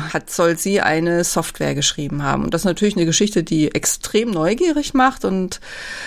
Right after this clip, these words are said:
wenn man sich dann anfängt, mit, sich mit ihrer Biografie zu befassen, dann stößt man doch noch auf allerlei andere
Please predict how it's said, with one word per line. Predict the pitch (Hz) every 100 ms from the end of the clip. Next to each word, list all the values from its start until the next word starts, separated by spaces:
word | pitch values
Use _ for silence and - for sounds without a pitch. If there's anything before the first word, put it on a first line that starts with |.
| -
wenn | 185
man | 190
sich | 196
dann | 202 165
anfängt, | 180 208 220
mit, | 214 202
sich | - 196
mit | 175
ihrer | 175 170
Biografie | - 196 - 170 - 240
zu | 185
befassen, | 175 - 220 220 196
dann | 180 175
stößt | - - - 208 208 196
man | 185 180
doch | 190 -
noch | 185
auf | - 180 170 - -
allerlei | 175 185 180 170 170 -
andere | 226 262 165 151 151 160